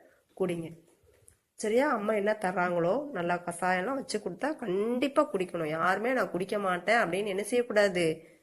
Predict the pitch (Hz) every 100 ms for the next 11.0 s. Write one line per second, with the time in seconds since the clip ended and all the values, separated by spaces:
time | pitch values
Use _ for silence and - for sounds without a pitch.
0 | _ _ _ - 185 202 208 247 381 -
1 | - _ _ 160 160 147 135 139 170 160
2 | 147 - - _ _ _ _ _ _ _
3 | _ _ _ _ _ _ _ - 202 208
4 | 202 196 233 320 - - - - _ _
5 | - 135 - 170 165 156 170 180 180 165
6 | 165 196 359 - - 165 160 180 175 185
7 | 180 175 196 294 - - 185 185 185 180
8 | 185 170 156 151 156 - - 190 233 302
9 | 185 170 165 - 175 170 170 190 339 -
10 | - - - - - 160 156 156 143 147